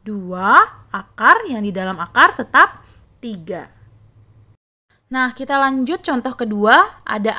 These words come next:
akar dua puluh empat. Sama seperti cara sebelumnya, kita cari perkalian dua bilangan yang hasilnya dua puluh empat. Itu ada dua dikali dua belas,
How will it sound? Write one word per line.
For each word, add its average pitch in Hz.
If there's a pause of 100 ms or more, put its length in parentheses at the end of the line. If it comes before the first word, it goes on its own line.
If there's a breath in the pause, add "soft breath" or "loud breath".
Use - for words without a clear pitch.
(140)
akar 302
dua 233
puluh 247
empat. 262 (160)
Sama 254
seperti 269
cara 233
sebelumnya, 220 (400 loud breath)
kita 277
cari 277
perkalian 233
dua 220
bilangan 208
yang 240
hasilnya 294
dua 220
puluh 196
empat. 214 (480 loud breath)
Itu 311
ada 233 (240 loud breath)
dua 247
dikali 208 (240 soft breath)
dua 220
belas, 208